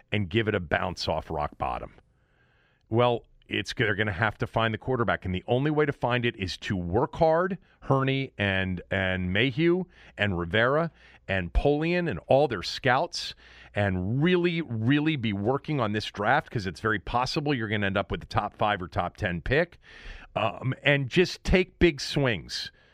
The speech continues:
You know, they took a solid swing at Matt Stafford. They needed to take a bigger swing at Matt Stafford. Who knows who will be available in the offseason if they don't like any of the rookies? Like, if they, if they're,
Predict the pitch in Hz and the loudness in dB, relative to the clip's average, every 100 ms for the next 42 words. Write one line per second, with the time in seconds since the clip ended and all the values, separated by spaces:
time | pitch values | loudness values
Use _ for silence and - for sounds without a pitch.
0 | _ _ - 117 139 165 - 226 220 - | _ _ -2 2 4 4 4 2 2 4
1 | - 160 139 123 - 131 120 107 98 101 | 6 6 4 -2 -4 -2 0 0 2 2
2 | 90 - - 87 76 67 58 - 123 151 | 2 0 0 0 0 -6 -16 -2 2 2
3 | 185 175 214 208 190 226 233 208 - 135 | 0 0 2 2 2 2 2 -2 0 0
4 | 110 104 90 - - 85 73 - - - | 0 0 0 0 -2 -2 -2 -8 -18 -20
5 | - - - - - 190 226 240 247 - | -20 -20 -20 -8 2 4 4 4 2 2
6 | 160 113 113 101 104 101 92 92 92 87 | 0 2 0 2 2 2 0 -2 0 0
7 | 87 82 - 95 85 98 - 110 107 101 | 0 -2 -4 -4 -2 -2 0 0 0 0
8 | 104 - 101 95 90 90 90 - 76 85 | -2 0 -2 0 -2 -2 -4 -4 -6 -4
9 | 101 117 151 151 139 - 170 147 | -2 2 2 2 0 0 -2 -4